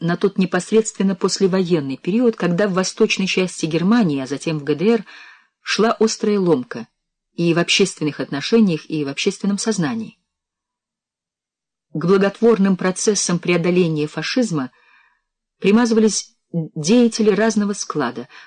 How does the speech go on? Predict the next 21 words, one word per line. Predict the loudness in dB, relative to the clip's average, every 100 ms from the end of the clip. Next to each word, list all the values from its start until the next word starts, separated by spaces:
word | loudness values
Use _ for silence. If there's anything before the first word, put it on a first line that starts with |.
| -4
порой | 2 4
неумелые, | 6 6 4 2 2 2
а | 0 -4
порой | 0 2 2
и | 0
злонамеренные. | 0 0 0 -4 -6 -6 -6 -8 -12 _ _ _ _ _ _ _ _ _
Об | 0 0
этом | 0 -2
Хайн | -2 0 0
подробно | -2 0 0 0 -2
говорит | -2 -2 -4 -4
в |
романе | -6 -4 -4 -6
«Конец | -6 -6 -4 -4
Хорна», | -2 -2 -2 -10 _ _ _ _ _ _ _ -6
но | -4
отчасти | -4 -4 -4 -6 -6 -6
и | -4 -8
в |
«Чужом | -6 -4 -4
друге». | -2 -2 -4 -10